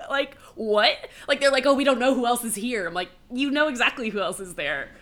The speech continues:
What? Like, all, all the things that they said. I totally agree.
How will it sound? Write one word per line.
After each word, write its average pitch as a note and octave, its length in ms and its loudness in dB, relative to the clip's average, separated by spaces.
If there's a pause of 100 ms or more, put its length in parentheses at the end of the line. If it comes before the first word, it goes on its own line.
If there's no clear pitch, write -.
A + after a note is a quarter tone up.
(1200)
What? C4 340 -2
Like, C4 260 -2
all, - 120 -2
all D4+ 240 0
the E4 80 -6
things C4 180 -4
that A3+ 140 -8
they F#3 100 -2
said. C#3 420 -8
I G#3+ 140 -2
totally F#3 320 -10
agree. C3 400 -18